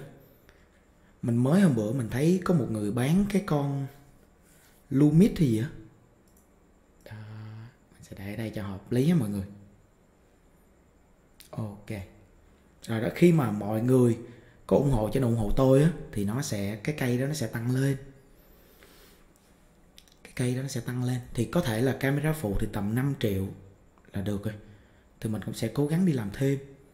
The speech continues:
Đi làm thêm để mà có được những thứ mọi người muốn. Vì các bạn biết là anh em mình luôn luôn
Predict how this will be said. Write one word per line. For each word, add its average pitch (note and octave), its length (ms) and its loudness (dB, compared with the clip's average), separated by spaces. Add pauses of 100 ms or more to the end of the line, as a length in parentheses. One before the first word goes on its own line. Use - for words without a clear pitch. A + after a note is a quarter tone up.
(1400)
Đi A2+ 140 -4
làm G2 180 -2
thêm A#2+ 220 0
để G2+ 140 -4
mà G#2 300 -4 (400)
có B2+ 200 -2
được A#2 240 0 (600)
những A2 260 -2
thứ C#3+ 220 2
mọi B2 160 0
người A2 220 -2
muốn. B2+ 360 2 (1040)
Vì A#2+ 400 2
các E3 140 0
bạn G#2+ 200 -2
biết F3 220 2
là A2 440 -4 (2500)
anh C#3 120 4
em C#3 200 4
mình B2+ 120 0 (800)
luôn D#3+ 260 8
luôn E3 280 6